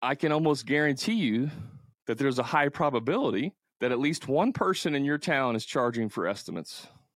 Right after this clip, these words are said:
Now, it may not be in the exact same trade that you're in. If you're a remodeling contractor, it may not be a remodeling contractor. It might be a landscaper or vice versa.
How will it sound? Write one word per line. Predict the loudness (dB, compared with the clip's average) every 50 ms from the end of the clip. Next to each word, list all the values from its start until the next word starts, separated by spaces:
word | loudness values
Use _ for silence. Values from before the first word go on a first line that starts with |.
| _ _
Now, | -2 0 0
it | 2 2
may | 2 2 2
not | 2 2 2 2
be | 2 2 2 4
in | 4
the | 2 2
exact | 0 0 2 2 4 4 2 2
same | -2 -2 -2 -2 -4
trade | -4 -4 -4 -4 -2 -2
that | 0 0 0
you're | 0 -2 -2 -2 -2
in. | -2 -2 -4 -4 -6 -8 -10 _ _ _ _ _ _ _ _ _ _ _ _ _ _ -4
If | -4 -2 -2 0
you're | 0 2 2 2 2 2
a | 2 2 2
remodeling | 2 0 2 2 4 4 4 4 2 2 0 -2 -2
contractor, | -2 -2 -2 -2 -2 -4 -2 -2 -2 -2 -4 -4 -4 -4 -4 -6 -8 _ _ _ _ _ _ _ _ _ _ _ _
it | -4 0 0
may | 2 2 2
not | 0 0 0
be | 2 2
a | 2 4
remodeling | 4 4 4 4 2 2 0 0
contractor. | 0 -2 -2 0 0 2 2 2 0 0 -2 -2 0
It | 0 0 0 0
might | 0 0 -2 -2 -4 -4
be | -4 -2 -2 0 0 0 0
a | 0
landscaper | 0 0 0 0 0 -2 -2 -2 -2 -2 -2 -2 -2 -2 -2 -2 -4 -6 -10 -18 -20 -20 _ _ -8
or | -8 -4
vice | -2 -2 -2 -2 -4 -4
versa. | -4 -4 -4 -4 -4 -4 -4 -4 -4